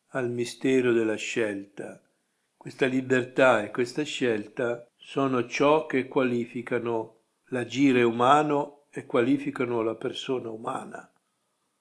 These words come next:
Un individuo, un uomo, è tale nella misura in cui sa scegliere,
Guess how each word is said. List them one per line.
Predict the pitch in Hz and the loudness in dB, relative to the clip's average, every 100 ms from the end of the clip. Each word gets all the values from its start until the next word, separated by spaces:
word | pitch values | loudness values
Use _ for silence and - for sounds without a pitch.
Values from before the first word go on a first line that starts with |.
| _ _ _ _ _ _ | _ _ _ _ _ _
Un | 131 131 | -8 -4
individuo, | 135 131 131 127 151 139 120 110 104 107 - | -4 -2 -2 0 0 0 0 2 2 -2 -6
un | 135 123 | -8 -4
uomo, | 127 135 120 107 107 107 - _ | 0 2 2 0 -4 -6 -12 _
è | - 139 123 120 - _ | -6 0 0 -2 -8 _
tale | 139 131 135 139 147 160 208 - _ _ - | 6 8 6 4 2 0 -4 -18 _ _ -8
nella | 131 123 | -4 -2
misura | 120 120 123 143 123 | -2 -2 0 2 2
in | 131 139 | 2 -2
cui | 139 143 113 110 113 80 - _ _ | -6 -4 0 0 -2 -6 -14 _ _
sa | - 139 120 | -6 -2 -2
scegliere, | - - 127 117 110 113 110 113 - | -2 0 4 2 0 -2 -2 -4 -6